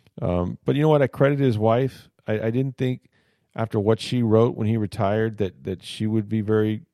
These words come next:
you know, accepting of this. His kids obviously have to be supporting him in doing this. Um, they're going, like I said, they're older now and going ages where they have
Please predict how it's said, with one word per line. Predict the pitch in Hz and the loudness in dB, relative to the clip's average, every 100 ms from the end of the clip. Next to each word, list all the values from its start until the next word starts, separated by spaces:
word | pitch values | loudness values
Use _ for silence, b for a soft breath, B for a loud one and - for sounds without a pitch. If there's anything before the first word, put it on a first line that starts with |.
| _ | _
you | 107 | -4
know, | 98 | -2
accepting | 87 - 98 - 110 110 | -4 -4 -6 -4 -4 -4
of | 107 | -2
this. | 117 127 - _ _ _ _ _ | -2 -2 -10 _ _ _ _ _
His | 107 95 | -4 -4
kids | - 123 123 120 | -2 0 2 2
obviously | 117 117 117 131 117 | 2 0 -4 -4 -2
have | 110 107 | -2 -2
to | 120 | -4
be | 113 104 | -4 -4
supporting | 104 - 104 107 107 | -6 -2 0 0 -2
him | 110 | -2
in | 104 | -2
doing | 101 107 117 | -2 -2 -4
this. | 120 - - _ _ _ _ _ _ - | -6 -8 -16 _ _ _ _ _ _ -6
Um, | 92 90 90 90 90 - _ _ _ | -4 -2 -2 -4 -6 -12 _ _ _
they're | - 104 | -2 0
going, | 98 104 104 107 | 0 0 0 -2
like | - 98 | -6 -8
I | |
said, | 95 113 95 | -4 -4 -2
they're | 95 98 | -2 0
older | 101 101 98 | 0 -2 -2
now | 98 104 110 | -2 -2 -2
and | 98 | -2
going | 98 101 101 | -2 -2 -4
ages | 101 104 107 101 | -6 -4 -6 -4
where | 101 98 | -2 0
they | 95 101 | 0 -2
have | 98 | -4